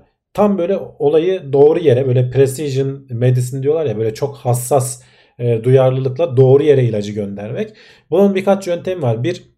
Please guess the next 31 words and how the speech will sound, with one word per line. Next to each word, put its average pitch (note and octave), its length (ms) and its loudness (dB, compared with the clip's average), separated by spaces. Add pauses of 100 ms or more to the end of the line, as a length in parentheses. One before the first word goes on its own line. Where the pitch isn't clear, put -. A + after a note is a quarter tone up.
(100)
işte - 120 -14
akıllı E3 380 0
moleküller D#3 560 -2
tasarlayabilirsin. G#2 880 -4
Geçmişte A#2+ 400 -4
gene A#2+ 220 -2
konuştuğumuzu A#2 640 -2
hatırlıyorum A2 580 -4
ben. C3 100 -4 (460)
E, G#2+ 280 -4
böyle A#2 220 2
şeyleri B2+ 400 6
arayıp, A#2 440 4 (320)
kanserli A#2+ 520 2
ila-, B2 360 4
dokuları A#2+ 400 2
arayıp A2+ 300 0
onlara B2 300 4
sadece A2 460 -2
yapışan. C#3+ 500 -12 (360)
Ya F#3+ 260 2
da - 220 -6 (240)
böyle D#3+ 200 2
ilacı F3 400 0 (120)
o E3+ 200 2
bölgeye D#3+ 380 0
verebilirsin. A2 460 -2
İşte G#2 200 -8
o C3+ 220 -8
akciğerin C3+ 540 -6
dışındaki, C3 680 -8